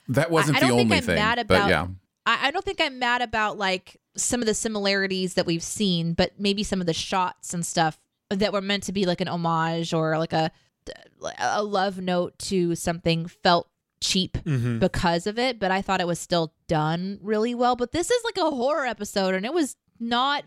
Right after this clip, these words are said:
Speaker 2: fun to watch because I personally don't wanna be in a state of panic and, and, um, fight or flight while I watch my, my fun stuff. Um, and then, of course, we have to go through a very horrible,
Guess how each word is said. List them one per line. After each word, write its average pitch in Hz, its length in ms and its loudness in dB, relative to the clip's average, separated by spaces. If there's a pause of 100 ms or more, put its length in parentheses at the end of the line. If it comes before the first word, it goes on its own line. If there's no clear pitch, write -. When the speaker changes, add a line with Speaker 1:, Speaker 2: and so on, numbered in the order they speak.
(160)
Speaker 2:
fun 226 320 0
to 220 120 -6
watch 185 400 2
because 180 360 0
I 208 180 2
personally 170 840 -2 (360)
don't 233 200 0
wanna 269 300 0
be 226 180 -2
in 175 60 0
a 170 80 0
state 170 320 0
of 160 220 -4
panic 156 440 -2
and, 156 300 0
and, 156 260 -4 (120)
um, 156 340 -2
fight 156 240 2
or 151 60 -4
flight 156 380 -2
while 156 160 0
I 160 100 -2
watch - 520 -2 (120)
my, 165 200 2
my 156 280 -4
fun 151 260 -2
stuff. - 400 -2 (260)
Um, 165 380 -4 (300)
and 214 80 2
then, 208 80 4
of 202 100 -6
course, 202 300 -2
we 208 100 -6
have 180 240 2
to 175 540 0 (340)
go 196 220 0
through 180 260 -2
a 170 80 0
very 165 640 0
horrible, 339 920 -2